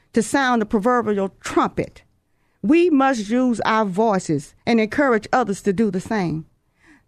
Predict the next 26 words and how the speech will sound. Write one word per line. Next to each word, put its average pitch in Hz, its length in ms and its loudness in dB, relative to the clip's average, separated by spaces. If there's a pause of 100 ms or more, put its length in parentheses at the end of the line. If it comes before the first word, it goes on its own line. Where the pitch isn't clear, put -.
(920)
You 247 160 2
know, 247 180 2
family, 247 580 0 (100)
the 214 140 0
Lord 240 640 2 (800)
will 202 100 4
be 233 220 2
here 208 160 2
soon. 165 480 -4 (880)
Let 302 180 4
us 277 180 2
become 220 400 0
more 214 280 4
serious 196 580 0
and 180 160 2
very 214 260 2
intentional 190 640 0
about 190 240 0
our 190 160 0
personal 196 500 -2
witness 180 400 -2
of 175 120 -2
Jesus 185 340 -4
Christ, 202 320 -2
our 175 120 0
Savior. 160 520 -6